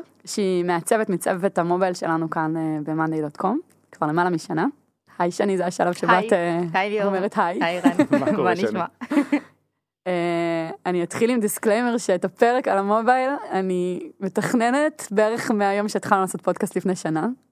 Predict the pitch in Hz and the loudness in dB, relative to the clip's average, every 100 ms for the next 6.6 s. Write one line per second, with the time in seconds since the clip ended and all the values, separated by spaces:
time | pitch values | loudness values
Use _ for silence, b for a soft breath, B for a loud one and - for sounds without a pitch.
0 | - 190 156 165 165 165 160 160 160 - | -6 -4 -2 -2 -2 -2 -4 -4 -8 -12
1 | _ _ - 185 202 214 190 196 - - | _ _ -2 0 0 -2 0 0 0 0
2 | 180 190 - 202 - 190 - - 180 175 | 2 0 2 0 0 -4 -4 -2 0 0
3 | 175 170 214 277 b _ _ 185 180 175 | -2 -2 -4 -6 b _ _ -6 -4 -2
4 | 170 175 214 240 247 233 190 180 196 214 | -2 2 2 2 2 2 2 2 0 0
5 | 220 - 170 180 202 208 - - 175 - | -4 -4 0 2 2 -2 -6 -10 -10 -2
6 | 170 165 165 165 160 | 0 2 2 2 0